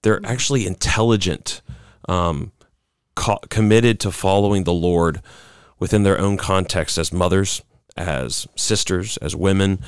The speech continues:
Speaker 1: um, uh, who worship the Lord. Um, we see Hannah, right? She's, she's praying, uh,
Speaker 2: Mm-hmm.
Speaker 1: at the, at the altar, at the temple. She's seeking the Lord's face. We see Miriam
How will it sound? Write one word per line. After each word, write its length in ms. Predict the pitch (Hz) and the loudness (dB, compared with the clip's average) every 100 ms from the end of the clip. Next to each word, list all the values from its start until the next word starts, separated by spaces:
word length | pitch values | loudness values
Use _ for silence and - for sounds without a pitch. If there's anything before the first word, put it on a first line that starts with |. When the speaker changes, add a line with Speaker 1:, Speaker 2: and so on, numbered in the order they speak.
| - - - - | -16 -20 -18 -10
Speaker 1:
um, 400 | 62 64 50 - _ _ _ _ _ _ - | -8 -8 -10 -14 _ _ _ _ _ _ -10
uh, 200 | - 90 | -8 -6
who 120 | 98 | -4
worship 520 | 90 101 95 98 - | 0 0 2 0 0
the 80 | 82 | -2
Lord. 500 | 85 82 82 82 - - _ _ - | 2 4 4 2 -2 -14 _ _ -10
Um, 300 | 82 82 90 | -8 -8 -4
we 100 | 101 | -4
see 160 | 98 | -4
Hannah, 400 | 87 95 101 82 - _ _ | -2 0 0 -2 -6 _ _
right? 200 | - 87 | -4 -2
She's, 300 | - 98 95 | -2 -2 -2
she's 320 | - - 110 | -2 -2 -2
praying, 720 | - - 98 107 101 73 69 - _ _ | 0 0 2 2 0 -2 -8 -12 _ _
uh, 280 | 90 85 82 | -8 -6 -6
Speaker 2:
Mm-hmm. 160 | - 85 - 104 | -8 -14 -10 -4
Speaker 1:
at 160 | 104 | -2
the, 180 | 95 87 - | -2 -4 -4
at 160 | 92 95 | -6 -4
the 140 | 90 | -2
altar, 400 | 87 104 - 76 76 | 0 -2 -2 -4 -4
at 80 | |
the 80 | - | -8
temple. 500 | - 101 101 78 69 - - - - | -6 -4 -4 -6 -8 -14 -20 -20 -12
She's 380 | - 87 - - - | -6 -4 -4 -4 -4
seeking 420 | - 117 113 98 | -2 0 0 0
the 100 | 87 | 0
Lord's 360 | 80 85 80 | 0 -2 -2
face. 500 | - - 92 78 - | -6 -2 -2 -2 -6
We 80 | 76 | -6
see 180 | 80 85 | -6 -4
Miriam 560 | 85 90 104 92 65 | 0 4 6 4 2